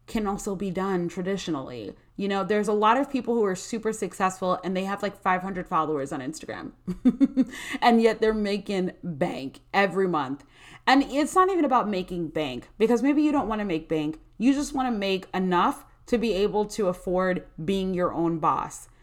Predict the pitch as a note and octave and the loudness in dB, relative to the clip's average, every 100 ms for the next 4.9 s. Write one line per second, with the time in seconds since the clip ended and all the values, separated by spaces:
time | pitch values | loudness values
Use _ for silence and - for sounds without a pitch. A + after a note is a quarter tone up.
0 | - - _ C#4 D4 D#4 - A3+ A3+ - | -20 -20 _ 0 0 0 2 2 2 2
1 | A3 G3 E3 F#3 E3+ F3 F3+ F3+ - - | 0 2 0 0 0 0 0 0 0 -4
2 | G3+ - A3 D#4 A3+ G#3 F3 F3 D#3 A#2+ | -4 2 4 4 2 0 0 2 0 -2
3 | A2+ - - - - G#3 A3 F#3 - - | -6 -10 -20 -20 2 4 4 2 -12 -2
4 | C#4 D4+ D#4+ C4 A#3+ A#3 G#3 F#3 F#3 | 4 6 6 4 0 0 -2 -2 -2